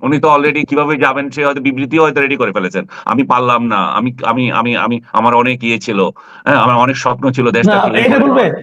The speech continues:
Speaker 2: এটা বলতে পারে। উনি কিন্তু আপনি খেয়াল করবেন, এয়ারপোর্টে এসে বলেছিল যে, "আমার কথা শুনতে হবে।"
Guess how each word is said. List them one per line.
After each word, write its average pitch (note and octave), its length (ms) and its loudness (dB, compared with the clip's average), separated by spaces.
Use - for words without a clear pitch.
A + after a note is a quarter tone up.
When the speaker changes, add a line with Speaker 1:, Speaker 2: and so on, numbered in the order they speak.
Speaker 2:
এটা A#3+ 180 2
বলতে C4+ 180 2
পারে। A#3+ 200 2
উনি G3+ 160 2
কিন্তু B3 160 4
আপনি A3+ 180 0
খেয়াল A3+ 200 2
করবেন, G3+ 240 2
এয়ারপোর্টে G3+ 340 2
এসে - 100 0
বলেছিল F#3+ 380 0
যে, G3 120 2
"আমার A3+ 240 2
কথা A#3+ 220 2
শুনতে B3+ 340 2
হবে।" - 280 -4